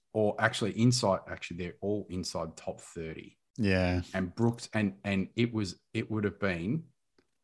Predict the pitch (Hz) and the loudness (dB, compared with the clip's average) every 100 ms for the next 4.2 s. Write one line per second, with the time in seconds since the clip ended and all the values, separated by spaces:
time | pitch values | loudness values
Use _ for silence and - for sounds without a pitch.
0 | _ _ _ _ _ _ _ _ - _ | _ _ _ _ _ _ _ _ -20 _
1 | - - 110 107 - 98 87 - - - | -10 -6 -2 -2 0 -2 -2 -4 -8 -10
2 | - 101 104 98 104 98 87 90 98 82 | -6 -2 0 -2 0 0 0 2 0 0
3 | 80 _ _ _ _ _ - 113 110 90 | -6 _ _ _ _ _ 4 10 10 10
4 | 98 92 | 8 6